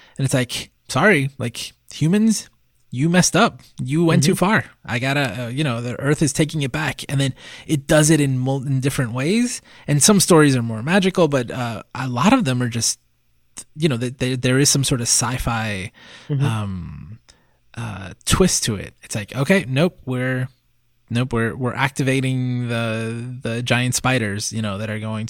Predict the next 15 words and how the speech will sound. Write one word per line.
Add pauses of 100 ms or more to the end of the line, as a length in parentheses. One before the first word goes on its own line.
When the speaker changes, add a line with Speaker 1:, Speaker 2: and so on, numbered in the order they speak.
Speaker 1:
to (800)
clean
up (280)
the, (240)
the
earth
because
you
humans,
you,
you
took
it
too
far."